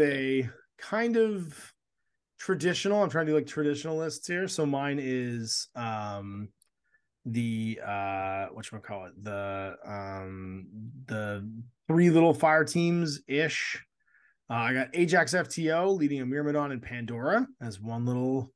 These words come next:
Speaker 2: core team. Um, I have Hector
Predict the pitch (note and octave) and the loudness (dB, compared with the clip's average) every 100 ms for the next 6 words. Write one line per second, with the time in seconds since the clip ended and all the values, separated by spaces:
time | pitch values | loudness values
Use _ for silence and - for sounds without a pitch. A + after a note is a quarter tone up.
0 | _ - - D3+ D3 - D3+ D#3+ G#3 - | _ -16 2 4 4 2 0 0 -2 -8
1 | _ - - _ _ - A2+ A2+ A2 - | _ -20 -20 _ _ -8 -4 -2 -4 -2
2 | A2 F#2 A2+ A2 G#2+ G#2 G#2 - - D3+ | -2 -2 -2 0 0 -2 -4 -8 -2 -2
3 | - G#3+ B3+ | 4 6 6